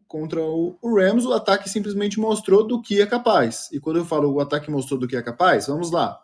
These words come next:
estatísticas. Aaron Rodgers, vinte e oito de quarenta e cinco, trezentos e sete jardas, dois touchdowns, nenhuma interceptação. Ah, jogo corrido. Air-, A J Dillon, sessenta e nove jardas em vinte tentativas.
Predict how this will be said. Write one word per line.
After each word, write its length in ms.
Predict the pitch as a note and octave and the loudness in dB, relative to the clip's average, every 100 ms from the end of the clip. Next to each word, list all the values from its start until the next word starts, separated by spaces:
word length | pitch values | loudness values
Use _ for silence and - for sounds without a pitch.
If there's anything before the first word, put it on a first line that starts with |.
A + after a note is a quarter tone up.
| _ | _
estatísticas. 1040 | - D3+ D3 - F#3+ - - F#2 - - - _ _ _ _ _ _ _ C#3+ | -10 -6 -6 0 0 0 -4 -10 -12 -16 -20 _ _ _ _ _ _ _ 2
Aaron 300 | G3 G#3+ F#3+ | 2 4 4
Rodgers, 600 | F3+ D3 A#2 G2+ - - | 4 4 2 -2 -4 -8
vinte 240 | C#3 F#3 | -4 -2
e 60 | F#3+ | 2
oito 160 | G3+ G#3 | 2 2
de 80 | F#3+ | -2
quarenta 340 | F3 D#3 D3+ | -2 -2 -4
e 40 | |
cinco, 340 | C#3+ F#3 G3+ F#3+ | -4 -4 -6 -6
trezentos 580 | - E3 C#3+ F3+ A3 G3 | -2 -2 0 0 0 -2
e 60 | F#3 | -2
sete 320 | E3 D#3 C#3 | -2 -2 -2
jardas, 600 | C#3 D3+ F3+ F3 E3+ C#3+ | 2 4 4 2 0 0
dois 260 | D#3 F#3 | 4 4
touchdowns, 560 | F#3+ E3+ - D3 D#3+ D#3+ | 4 -4 -2 0 0 -2
nenhuma 260 | D#3 E3+ F3+ | -2 -2 -2
interceptação. 840 | F3+ E3 D#3+ - D3+ - G#2 F2 _ _ _ _ _ _ _ _ _ _ _ - | -4 -4 -8 -6 -6 -6 -8 -10 _ _ _ _ _ _ _ _ _ _ _ -8
Ah, 520 | A#2 A#2+ A#2+ A#2+ A#2 | -4 -2 -2 0 -2
jogo 380 | A2+ F3+ G#3 G3 | 2 4 4 4
corrido. 720 | A3+ G#3 D#3+ G3 D#3+ A#2 F#2+ - _ _ _ _ _ _ _ _ | 4 4 4 -2 -2 -4 -4 -10 _ _ _ _ _ _ _ _
Air-, 320 | D3 F3 - - | 0 0 -2 0
A 140 | F3 | 2
J 200 | F3+ G3 | 4 2
Dillon, 540 | D#3+ E3 F#3 C#3+ G2 F#2+ _ | 2 2 4 4 -2 -8 _
sessenta 600 | - D#3 D3 G3 A3+ G#3+ | -8 -6 -2 0 0 0
e 20 | |
nove 220 | F#3+ E3 | -2 -2
jardas 440 | D3+ E3 F#3 F3+ E3+ | 0 2 2 0 -2
em 120 | E3 | -6
vinte 320 | C#3+ F#3+ F#3+ | -4 -2 -2
tentativas. 960 | F3 E3 D3+ - C3 G2+ F#2+ - - | -4 -4 -6 -2 -4 -4 -8 -10 -12